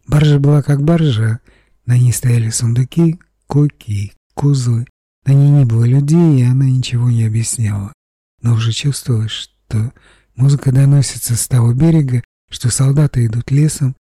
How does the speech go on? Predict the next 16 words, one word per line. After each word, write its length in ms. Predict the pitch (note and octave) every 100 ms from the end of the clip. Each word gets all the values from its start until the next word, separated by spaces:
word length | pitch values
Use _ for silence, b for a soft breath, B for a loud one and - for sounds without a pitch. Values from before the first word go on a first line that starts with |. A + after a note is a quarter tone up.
| _ -
сейчас 440 | A#2+ - A#2 -
выйдут 560 | A#2 B2 A#2 A2 C#3 B2+
на 180 | B2+
луг 380 | D3 E3+ - -
и 160 | A2+ - b b
встретятся 880 | - - C3+ D#3 - B2+ - - A2
со 220 | - -
своим 420 | G#2 B2 C3 B2 A#2 _ _ -
полковым 640 | A#2+ - B2+ A#2+ A#2 A2+
скарбом, 840 | - - - - C#3 C3+ A#2 A2+ - _ _
идущим 560 | - A#2 B2 - C3 A#2
водою. 560 | A#2+ B2 A2+ G2 F2+ - _ _ _ _ _ _ B2+
Миновал 340 | C3 B2+ A#2+
час, 460 | - D3 C#3 - - _ _ _ _
смутный, 540 | - A#2+ C#3+ - B2
как 260 | A2 -